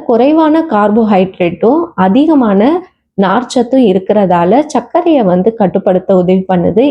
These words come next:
இதனால சர்க்கரை நோயாளிகள் பாத்தீங்கன்னா இந்த கத்திரிக்காயை தங்களுடைய உணவுல சேர்த்துக்கொள்வது ரொம்ப நல்லது.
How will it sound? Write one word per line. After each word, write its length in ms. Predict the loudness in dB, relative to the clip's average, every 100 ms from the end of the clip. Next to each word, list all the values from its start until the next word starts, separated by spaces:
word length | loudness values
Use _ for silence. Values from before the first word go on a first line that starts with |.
| 0 0
இதனால 420 | 2 2 0 -2 -4
சர்க்கரை 340 | -4 0 2 2
நோயாளிகள் 600 | 2 2 2 2 0 -2 -4
பாத்தீங்கன்னா 420 | -4 -2 0 -2 -2 0
இந்த 120 | 0 -2
கத்திரிக்காயை 640 | -4 -2 -4 -2 -2 0 0 -2
தங்களுடைய 400 | 0 2 2 2 2
உணவுல 320 | 2 2 0 -2
சேர்த்துக்கொள்வது 640 | -6 -6 -6 -2 0 0 0
ரொம்ப 160 | 0 -2 0
நல்லது. 380 | 0 0 2